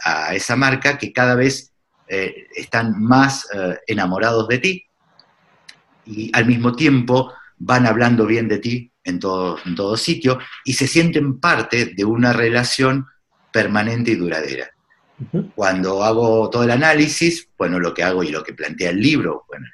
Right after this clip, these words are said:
Speaker 1: hay que leerlo, pero el libro plantea esto, eh, efectivamente lo que hace es demostrar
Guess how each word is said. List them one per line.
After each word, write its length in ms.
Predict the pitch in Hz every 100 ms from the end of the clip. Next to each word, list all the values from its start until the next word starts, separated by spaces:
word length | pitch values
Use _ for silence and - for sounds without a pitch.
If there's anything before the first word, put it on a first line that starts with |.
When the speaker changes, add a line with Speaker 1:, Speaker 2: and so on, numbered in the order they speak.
| _
Speaker 1:
hay 100 | -
que 100 | -
leerlo, 300 | 98 98 80
pero 140 | 71
el 40 | 76
libro 240 | 85 90
plantea 340 | 90 82 95 110
esto, 380 | 113 - 135 135 - - _
eh, 640 | - 95 92 87 80 80 - _ _
efectivamente 720 | 90 101 - 120 123 120 131
lo 120 | 120
que 140 | 110 107
hace 340 | 107 113 107
es 200 | 110 -
demostrar 600 | 104 95 90 - 123 120